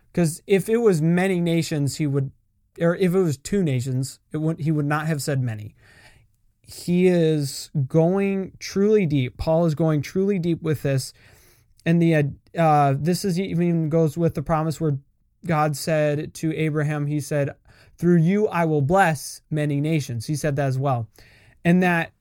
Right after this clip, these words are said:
God will use Abraham to bless every single nation, person in the world, and, and many, many of them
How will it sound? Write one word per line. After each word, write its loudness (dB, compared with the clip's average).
God 4
will 6
use 0
Abraham 0
to 0
bless -2
every 0
single -4
nation, 0
person -2
in -2
the 0
world, 0
and, -2
and 2
many, -2
many 0
of -4
them -2